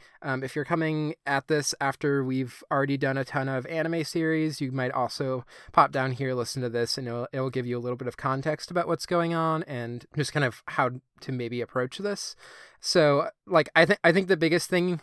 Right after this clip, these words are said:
here is if you are listening to this episode and, like, the show's been running for a while,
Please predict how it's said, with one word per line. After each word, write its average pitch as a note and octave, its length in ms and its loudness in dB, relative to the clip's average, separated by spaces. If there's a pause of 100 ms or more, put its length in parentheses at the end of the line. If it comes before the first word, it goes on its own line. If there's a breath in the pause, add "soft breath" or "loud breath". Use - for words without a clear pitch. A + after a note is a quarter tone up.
(100)
here E3 460 4
is C#3+ 180 0
if C#3+ 140 -2
you E3 120 4
are D#3+ 120 4
listening D#3 760 -2
to C3+ 460 0
this D3 260 0
episode D#3+ 640 2
and, C3+ 380 0
like, B2 140 -2
the C3+ 100 -2
show's C3+ 280 -2
been C3+ 200 0
running C3 260 0
for E3 160 0
a D#3+ 80 4
while, E3 420 2